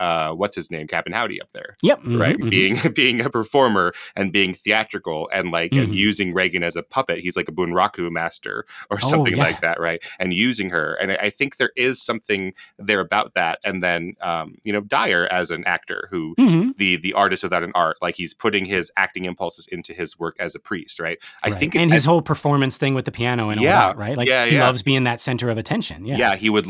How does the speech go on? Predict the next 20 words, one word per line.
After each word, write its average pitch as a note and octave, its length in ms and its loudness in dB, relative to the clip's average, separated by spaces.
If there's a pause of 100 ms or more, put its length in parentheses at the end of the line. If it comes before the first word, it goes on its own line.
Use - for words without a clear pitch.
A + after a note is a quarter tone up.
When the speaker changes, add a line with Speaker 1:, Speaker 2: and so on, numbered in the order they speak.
Speaker 1:
he G2+ 180 -4
d-, A2 180 -2
he G#2 120 -4
doesn't G#2+ 300 0
say A2 220 2
his A2 180 -2
idea A2+ 320 2
of G#2 80 -4
heaven A2 340 -2
would G2 140 -2
be G2+ 320 0
ministering G#2 640 0
to G#2+ 100 -6
people A2 340 -4
up A2+ 120 -6
there. B2 220 0
It's, F#2 300 -6
<laughs> - 100 -4
it's E3 220 0
Speaker 2:
No. G3 200 6